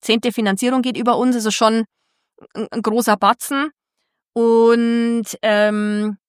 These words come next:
wenn wir hundert Finanzierungen bei uns anschauen,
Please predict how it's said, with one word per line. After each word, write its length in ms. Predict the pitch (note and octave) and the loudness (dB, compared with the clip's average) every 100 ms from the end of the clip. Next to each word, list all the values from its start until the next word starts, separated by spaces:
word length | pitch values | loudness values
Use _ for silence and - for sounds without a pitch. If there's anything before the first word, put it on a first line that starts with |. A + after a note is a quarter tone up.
| _ | _
wenn 240 | - A3 B3 | -2 2 4
wir 160 | A#3+ | 4
hundert 240 | B3 D4+ D4+ | 2 2 0
Finanzierungen 640 | C#4 B3+ B3 C#4+ D#4+ D#4 | 0 -2 0 -2 0 0
bei 80 | D#4 | 0
uns 160 | C#4 | -2
anschauen, 500 | - C#4+ D4 C#4 D4+ | -2 -2 -2 0 0